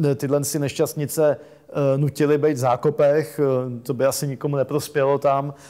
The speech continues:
ani bojeschopnosti, ani, ani těm, těm, eh, transženám, ani těm normálním chlapům. Eh, ale nemůžou třeba opustit tu zemi evaku-, nějakým evakuačním tempem, prostě v papírech má tohle a ty Ukrajinci nepustí přes hranici, jo.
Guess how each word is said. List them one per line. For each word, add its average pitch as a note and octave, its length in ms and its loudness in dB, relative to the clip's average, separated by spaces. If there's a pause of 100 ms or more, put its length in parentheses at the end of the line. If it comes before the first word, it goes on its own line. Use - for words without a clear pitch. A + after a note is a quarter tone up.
ani C#3 180 0
bojeschopnosti, C#3+ 1000 0
ani, C#3 320 -6
ani C#3 200 -4
těm, C#3 340 -4
těm, C#3 360 -4 (120)
eh, - 20 -4
transženám, C#3 640 -2
ani C#3 160 -6
těm C#3+ 280 -4
normálním C3+ 420 -6
chlapům. C#3 480 -2 (400)
Eh, B2+ 380 2 (100)
ale D3 220 2
nemůžou D3+ 380 2
třeba D3+ 180 0
opustit D3 420 -2
tu D3 120 -8
zemi C3 460 -2 (300)
evaku-, C3 300 -4
nějakým C#3 300 -4
evakuačním C3 520 -4
tempem, B2+ 200 -4
prostě - 220 -4
v - 40 -12
papírech C#3 380 -2
má C#3 160 0
tohle C3+ 340 0
a C3 340 0
ty - 80 -2
Ukrajinci B2+ 440 -4
nepustí B2 360 -6
přes A2+ 200 -12
hranici, A2+ 380 -6
jo. - 140 -10